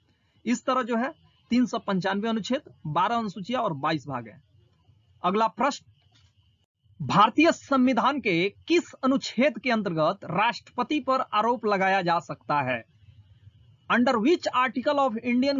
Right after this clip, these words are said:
Constitution can the presidents be impeached? Article three fifty six,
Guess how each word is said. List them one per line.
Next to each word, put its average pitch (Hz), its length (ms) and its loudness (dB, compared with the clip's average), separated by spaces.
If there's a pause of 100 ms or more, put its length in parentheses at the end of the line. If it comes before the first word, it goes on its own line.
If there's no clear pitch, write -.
(120)
Constitution 202 1000 -2 (220)
can 247 120 0
the 269 200 -2 (120)
presidents 240 640 -4
be 240 100 -2 (140)
impeached? 220 720 -4 (1160)
Article 247 400 -2 (760)
three 269 140 2 (120)
fifty - 280 -4
six, - 400 -8